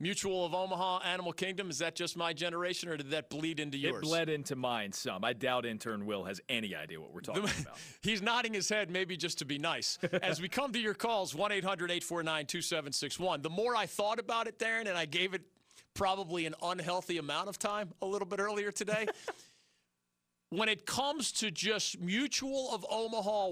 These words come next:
Speaker 1: Wild Kingdom, you remember some of those videos where this beast and that beast collide somewhere in the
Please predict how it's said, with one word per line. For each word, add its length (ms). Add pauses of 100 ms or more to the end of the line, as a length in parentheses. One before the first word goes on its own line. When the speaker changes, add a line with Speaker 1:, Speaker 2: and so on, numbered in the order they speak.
Speaker 1:
Wild 600
Kingdom, 480
you 60
remember 240
some 260
of 60
those 260
videos 580
where 220
this 360
beast 420
and 160
that 380
beast 380
collide 680
somewhere 720
in 140
the 160